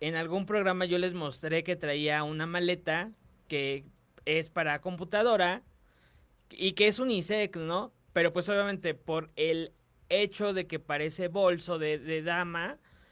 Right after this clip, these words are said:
pues es como, es que es exclusivo de dama. No,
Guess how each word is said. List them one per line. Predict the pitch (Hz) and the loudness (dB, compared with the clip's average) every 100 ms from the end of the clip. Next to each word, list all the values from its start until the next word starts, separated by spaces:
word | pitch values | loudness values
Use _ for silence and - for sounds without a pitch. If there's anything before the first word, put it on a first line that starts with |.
| _ | _
pues | - 175 | -4 -2
es | 185 | -2
como, | 202 185 160 - | -4 -2 -4 0
es | 185 185 | -2 0
que | 208 - | -4 -2
es | 190 196 | -2 -2
exclusivo | 202 202 170 185 | -2 -6 -2 0
de | 170 | 0
dama. | 160 156 | 0 -2
No, | 143 165 170 170 139 | -6 -4 -2 -2 -4